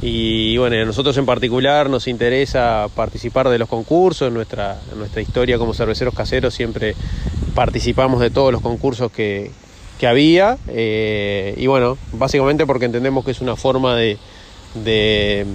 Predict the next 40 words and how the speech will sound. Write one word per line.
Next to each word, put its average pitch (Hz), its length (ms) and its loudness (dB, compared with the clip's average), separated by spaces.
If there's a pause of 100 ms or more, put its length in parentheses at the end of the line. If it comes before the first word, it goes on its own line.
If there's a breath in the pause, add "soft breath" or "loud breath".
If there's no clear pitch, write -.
(140)
de 117 140 2
ir 135 120 6
asentando 135 680 2
el 120 80 -4
trabajo 127 340 2
que 120 80 -2
hacemos 175 540 0
y, 120 100 -2
obviamente, 127 580 0
recibir 127 360 -2
las 117 100 -2
devoluciones 117 560 -4
de 113 80 -4
los 110 100 -6
jueces, 135 560 -2 (460 loud breath)
que 120 120 -2
siempre 113 720 4
son 120 260 -2
bastante 113 600 0
atinadas 143 800 2
y, 113 280 -8
y 110 60 -6
nos 107 140 -6
sirven 120 220 0
para 107 200 0
mejorar 113 580 0
las 104 180 -6
cervezas 110 360 -4
que 107 80 -4
hacemos. 110 360 -2 (640 loud breath)
Eh, 123 440 4
en 120 80 0
particular 139 420 2
también 156 260 2
nosotros 139 300 0
veníamos 143 380 2
con 135 100 -2
una 135 140 0
buena 139 240 2
experiencia 135 800 0